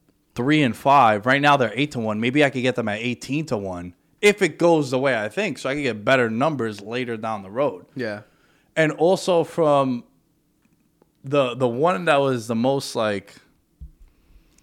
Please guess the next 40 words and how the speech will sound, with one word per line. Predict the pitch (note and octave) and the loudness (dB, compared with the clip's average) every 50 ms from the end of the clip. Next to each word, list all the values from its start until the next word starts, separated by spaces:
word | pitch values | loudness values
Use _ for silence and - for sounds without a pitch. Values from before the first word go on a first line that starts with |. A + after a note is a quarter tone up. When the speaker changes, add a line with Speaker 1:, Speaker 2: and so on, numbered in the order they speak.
| _ _ _ _ _ _ _ _ _ _ _ _ | _ _ _ _ _ _ _ _ _ _ _ _
Speaker 1:
the, | - A#2 A2 G#2+ G2 G2 G2+ | -12 -8 -8 -6 -6 -8 -10
the | G#2+ A2 G#2+ A2 | -12 -14 -12 -12
craziest | A2 - C#3 C#3+ C#3+ C3 C3+ A#2+ - | -8 -4 -2 -2 0 -2 -4 -4 -4
one | D3+ C3+ | -2 -2
that | B2 G#2+ | -2 -2
we | A2 C#3 E3 | 0 0 0
experienced | D3+ - - A#2+ A2 G#2+ G#2+ - | 0 -2 -4 -6 -6 -6 -8 -8
was | A#2+ G#2+ | -8 -6
that | A2 A2 G#2+ | -6 -6 -4
year | A2 A#2 B2 | -4 -2 -2
that | B2+ B2+ A#2+ | 0 -2 -2
the | - A2 | -4 -6
Jets | G#2 A2 E3 F#3+ - | -4 -2 -2 -2 -2
played | - - A#2 G#2+ G#2+ | -4 -6 -4 -4 -2
all | G#2 G2+ G2+ | -2 -2 -4
those | G2+ G2+ G2 - | -4 -6 -8 -10
quarterbacks | - - G#2 G2 G2 F#2 F#2+ F#2+ G2 - | -10 -10 -8 -8 -6 -4 -4 -4 -4 -6
to | - G#2 | -8 -12
start | - A2 G2+ F#2+ | -10 -10 -10 -8
the | - G2 | -10 -12
season. | - - G2+ F#2 F2 F2+ F2+ F2+ F2 G#2 | -12 -12 -12 -14 -14 -14 -16 -16 -12 -8
Remember, | A2 B2+ C#3+ F3 | -4 -2 0 2
like, | F3+ E3 - | 2 2 2
the | C3 | 0
worst | A#2+ C3 C#3 - | -2 -2 -4 -6
quarterback | - - C3 C3 C3 C#3 C#3 C3 - | -4 -4 -4 -2 0 0 0 0 0
was | A2 G#2 | -4 -6
Matthew | G#2+ G#2 G#2 A2 - - G#2 | -6 -4 -4 -6 -6 -8 -10
Stafford, | - - G#2 G2 G2 - A#2+ A#2+ A#2+ | -12 -12 -10 -8 -8 -6 -6 -6 -6
but | A#2 | -4
then | A#2 A2 | -2 -2
Speaker 2:
Yeah. | A#2 A2 | -2 -2
Speaker 1:
it | |
was, | G#2+ G2 | -4 -6
like, | A2 G2+ G2 - | -8 -10 -12 -12
Breeze | - G#2 A2 A2+ A2 A2 G#2+ G#2+ G#2 G2 | -14 -14 -12 -12 -10 -10 -10 -10 -12 -12
and | G#2 F#2+ F#2 - _ - | -14 -16 -18 -18 _ -6
Speaker 2:
Yep. | B2 C3+ - - - | -6 -6 -6 -6 -8
Speaker 1:
Manning, | A2 A2+ B2+ B2 B2+ B2+ A#2+ B2 A#2+ A#2+ A#2+ A#2+ A#2 | -4 -2 0 2 2 2 2 0 0 0 -2 -2 -4
and | A2+ A2+ | -6 -8